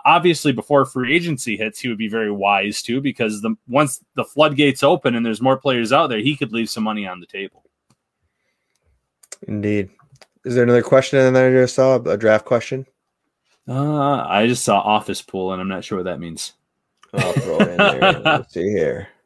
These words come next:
Speaker 1: I missed it. Must be.
Speaker 2: Oh, here we go. Cam
Speaker 1: Oh.
Speaker 2: Greasy.
Speaker 1: Oof.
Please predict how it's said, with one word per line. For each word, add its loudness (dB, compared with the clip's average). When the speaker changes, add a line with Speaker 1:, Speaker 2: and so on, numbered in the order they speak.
Speaker 1:
I -8
missed -12
it. -16
Must -16
be. -16
Speaker 2:
Oh, 0
here -6
we -6
go. -6
Cam 2
Speaker 1:
Oh. -2
Speaker 2:
Greasy. 4
Speaker 1:
Oof. -8